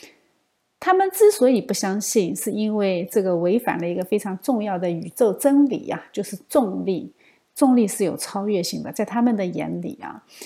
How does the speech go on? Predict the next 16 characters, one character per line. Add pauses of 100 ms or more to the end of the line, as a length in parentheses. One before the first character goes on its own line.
(140)
他
们
认
为
我
们
的
理
性
不
能
够
违
背
科
学，